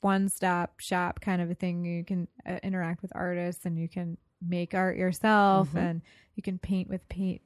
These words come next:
Speaker 1: with Peyton. That's
Speaker 2: Yes.
Speaker 1: great.
Speaker 2: <laughs>
Speaker 1: That, what a great initiative that a
Speaker 2: I
Speaker 1: six-year-old was
Speaker 2: know.
Speaker 1: like, "I wanna participate in
Speaker 2: Yeah.
Speaker 1: Arts Walk," and then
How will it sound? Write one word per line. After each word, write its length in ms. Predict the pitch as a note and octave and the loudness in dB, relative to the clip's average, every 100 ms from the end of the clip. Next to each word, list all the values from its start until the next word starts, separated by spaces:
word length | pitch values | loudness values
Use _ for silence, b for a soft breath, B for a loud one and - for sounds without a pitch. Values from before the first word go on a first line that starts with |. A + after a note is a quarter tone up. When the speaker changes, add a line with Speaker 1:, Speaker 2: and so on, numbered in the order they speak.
| - | -4
Speaker 1:
with 120 | F#3 - | -4 -2
Peyton. 500 | G3+ F#3+ F3 E3+ F3+ | -2 -4 -4 -2 0
That's 140 | G3 | 2
Speaker 2:
Yes. 240 | D4 F#3+ | 2 2
Speaker 1:
great. 320 | F#3 E4+ B3 - - | 4 6 6 2 -8
Speaker 2:
<laughs> 100 | - | -4
Speaker 1:
That, 260 | A3+ D4 D#4 | 2 4 6
what 300 | F4+ A4 F#4 | 6 6 2
a 20 | |
great 260 | - D#4+ | 2 4
initiative 580 | E4 D4+ D4 - A3 F#3+ | 4 2 0 2 2 2
that 100 | F#3+ | 2
a 40 | G3 | 2
Speaker 2:
I 120 | F#4+ | 4
Speaker 1:
six-year-old 480 | G#4+ G#4+ A3 G#3 E4 | 6 6 8 8 6
was 60 | |
Speaker 2:
know. 60 | A3+ | 4
Speaker 1:
like, 280 | G3+ G3+ - - | 4 2 0 2
"I 140 | C#4+ | 4
wanna 240 | E4 D#4 | 4 0
participate 720 | - B3 A3+ - G#3+ G#3 F#3+ - | -2 -2 -4 -6 -4 -4 -2 -2
in 120 | - | -2
Speaker 2:
Yeah. 60 | |
Speaker 1:
Arts 220 | G#3 A#3 - | -2 -2 0
Walk," 220 | F3+ F#3 | 0 0
and 180 | - G3+ | -2 -2
then 160 | G3+ | -2